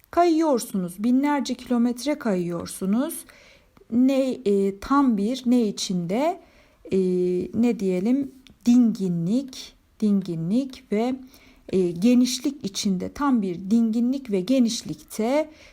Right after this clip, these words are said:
binlerce kilometre kayıyorsunuz ve aniden siz görüyorsunuz. Kubbeler, konteynerler ve, e, direkler görüyorsunuz." Gelince,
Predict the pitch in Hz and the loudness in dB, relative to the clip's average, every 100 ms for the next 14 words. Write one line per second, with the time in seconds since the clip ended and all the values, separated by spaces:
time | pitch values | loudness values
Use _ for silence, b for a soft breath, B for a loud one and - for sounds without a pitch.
0 | B 320 294 233 180 175 180 240 262 220 | B 0 2 0 0 -4 -6 -2 2 2
1 | 196 - 170 185 196 185 175 170 - 190 | 0 -6 -6 -2 0 0 -2 -6 -4 -2
2 | 254 302 - B B B 202 - - 339 | -2 -4 -10 B B B -2 0 2 4
3 | 370 311 226 240 254 254 254 - 311 311 | 4 2 0 2 2 0 -2 -2 -2 -2
4 | - - _ _ _ 240 254 233 220 185 | -6 -12 _ _ _ 2 4 4 2 0
5 | 175 - 180 - - - _ _ b b | -2 -6 -6 -6 -10 -14 _ _ b b
6 | b b b b b _ - - 220 185 | b b b b b _ -4 0 0 0
7 | 170 156 208 262 269 - - 247 226 220 | -2 0 0 0 -2 -10 -2 0 0 -2
8 | 196 170 175 165 226 254 262 202 202 240 | -2 -2 -6 -4 -2 -2 -2 -2 0 0
9 | 262 254 B B B B B 196 185 185 | 0 -4 B B B B B -2 0 0
10 | 185 220 220 214 190 180 170 175 165 151 | 2 4 4 2 -2 -2 -2 -4 -4 -6
11 | 131 - - - - - - _ _ _ | -6 -8 -10 -12 -14 -20 -20 _ _ _
12 | _ _ _ - b b b b b b | _ _ _ -20 b b b b b b
13 | b _ _ _ _ _ _ _ - 320 | b _ _ _ _ _ _ _ 0 2
14 | 320 320 269 208 185 160 | 4 4 4 2 -2 -8